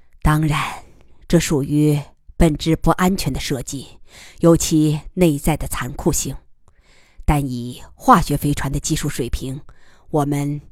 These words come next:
只能这样做。如果是核聚变飞船，就可以采用很多保护措施了。”阿比卡尔问：“为什么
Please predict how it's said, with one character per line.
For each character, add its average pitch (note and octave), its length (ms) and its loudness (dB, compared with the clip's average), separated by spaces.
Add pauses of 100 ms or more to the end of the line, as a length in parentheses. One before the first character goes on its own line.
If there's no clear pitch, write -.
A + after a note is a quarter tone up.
(220)
只 E3 200 2
能 B2 200 -8
这 F3+ 120 2
样 C#3+ 220 -4
做。 - 320 -6 (640)
如 F#3+ 200 12
果 D3+ 380 4 (240)
是 - 160 -6
核 D#3 360 0
聚 A#3+ 160 8
变 D3+ 160 4
飞 D3 160 0
船， C#3+ 340 -6 (360)
就 F#3+ 100 6
可 F#3+ 140 2
以 F#3 100 8
采 D#3 220 2
用 D#3 260 2 (360)
很 C3 400 -2
多 F#3 500 6
保 - 180 0
护 - 160 -6
措 - 260 -2
施 C3 220 -10
了。” - 280 -14 (880)
阿 C4 140 2
比 D#3 160 0
卡 - 240 -6
尔 A3 220 0
问 D3 220 -6 (1300)
：“为 G3+ 220 8
什 E3 180 4
么 E3+ 400 4